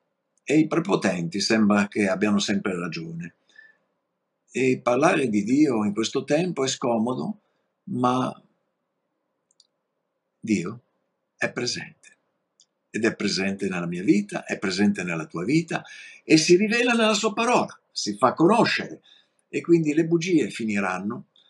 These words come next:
perché le bugie non hanno sostanza, mentre la parola di Dio, essendo verità, ci porta a verità, ci dona verità e ci dona la libertà. Scopriamo la libertà dell'essere semplicemente quello che siamo, figli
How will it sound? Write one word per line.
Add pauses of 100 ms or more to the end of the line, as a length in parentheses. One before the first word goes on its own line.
(140)
perché
le
bugie
non
hanno
sostanza, (400)
mentre
la
parola
di
Dio,
essendo
verità, (220)
ci
porta
a
verità,
ci
dona
verità (400)
e
ci
dona
la
libertà.
Scopriamo
la
libertà
dell'essere
semplicemente
quello
che
siamo, (100)
figli